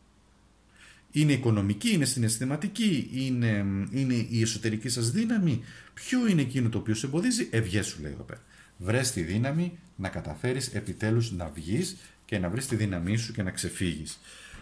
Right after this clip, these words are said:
Το είκοσι ένα είναι εδώ πέρα, είναι ο αριθμός τρία το μυστικό μήνυμα. Και τι μας μιλάει εδώ πέρα; Μας μιλάει η δύναμη, α, μάλιστα. Εδώ λέει, «Η δύναμη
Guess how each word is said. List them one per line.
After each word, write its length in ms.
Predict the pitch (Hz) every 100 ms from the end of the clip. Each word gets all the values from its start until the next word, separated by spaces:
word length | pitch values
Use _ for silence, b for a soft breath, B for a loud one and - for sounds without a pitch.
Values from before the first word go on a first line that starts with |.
| B
Το 100 | -
είκοσι 360 | 175 165 123 143
ένα 240 | 131 113
είναι 200 | 95 87
εδώ 140 | 85 87
πέρα, 340 | 151 170 180
είναι 140 | 131 107
ο 20 |
αριθμός 460 | - 104 92 - -
τρία 260 | 117 113 95
το 80 |
μυστικό 440 | 87 85 90 - 82
μήνυμα. 640 | 87 151 175 185 220 214 B B B B
Και 120 | -
τι 140 | 117 156
μας 180 | 131 110
μιλάει 340 | 104 95 85
εδώ 140 | 85
πέρα; 280 | 90 170 175
Μας 200 | 123 90
μιλάει 300 | 87 82 73 - _ _ _ _ _
η 140 | 120
δύναμη, 720 | 107 101 143 107 87 78 80 78
α, 200 | 90 85
μάλιστα. 640 | 78 78 76 80 - - - - b b b _
Εδώ 220 | 110 123 214
λέει, 380 | 175 113 - - _ _ _ _ - -
«Η 140 | 123 117
δύναμη 580 | 170 208 214 214 214